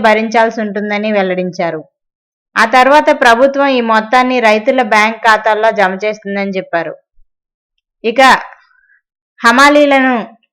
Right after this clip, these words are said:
గోను సంచులను ప్రభుత్వం అందిస్తుందని, పౌర సరఫరాల సంస్థ ద్వారా వీటిని ఏర్పాటు చేస్తారని చెప్పారు. ఒకవేళ రైతులే గోను సంచులు,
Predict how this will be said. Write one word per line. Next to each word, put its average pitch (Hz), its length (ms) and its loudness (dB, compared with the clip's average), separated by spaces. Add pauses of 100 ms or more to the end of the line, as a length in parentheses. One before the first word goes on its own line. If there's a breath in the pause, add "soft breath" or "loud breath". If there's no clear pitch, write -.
(800)
గోను 254 260 6
సంచులను 254 500 2 (120)
ప్రభుత్వం 240 500 2
అందిస్తుందని, 202 640 -4 (720)
పౌర 240 200 4 (120)
సరఫరాల 269 460 2 (120)
సంస్థ 226 260 -6 (140)
ద్వారా 214 320 4 (840)
వీటిని 254 340 -2 (140)
ఏర్పాటు 226 400 0
చేస్తారని 220 640 0
చెప్పారు. 175 360 -4 (880)
ఒకవేళ 262 360 4 (140)
రైతులే 269 400 2 (140)
గోను 240 280 2
సంచులు, 247 420 0